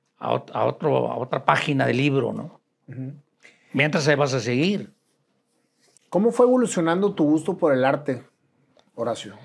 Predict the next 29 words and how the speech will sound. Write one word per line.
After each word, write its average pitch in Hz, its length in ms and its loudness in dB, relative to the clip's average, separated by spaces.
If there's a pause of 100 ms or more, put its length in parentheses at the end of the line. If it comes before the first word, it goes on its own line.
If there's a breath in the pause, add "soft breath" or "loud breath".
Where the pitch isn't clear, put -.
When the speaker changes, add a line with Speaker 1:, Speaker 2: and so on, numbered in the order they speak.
Speaker 2:
¿Y 117 80 -10
cómo 143 300 -2
fuiste 156 280 0
entendiendo 143 560 0
el 156 100 2
cómo 143 240 0
manejarlo? 113 560 -6 (180)
Speaker 1:
Pues 160 160 -2
fíjate, 202 380 2
yo 180 200 4
gracias, 185 480 2
gracias 170 340 2
a 165 80 6
Dios, 156 260 4
este, 147 380 -2
gracias 151 440 2
a 131 80 2
mi 123 120 0
intuición, 123 520 0
a 147 60 2
mi, 113 360 -4
a 107 100 -10
mi 104 140 -8
ser 135 220 -2
superior, 127 460 -2
que 131 100 -6
es 123 40 -4
mi 127 100 -4
espíritu, 131 600 -4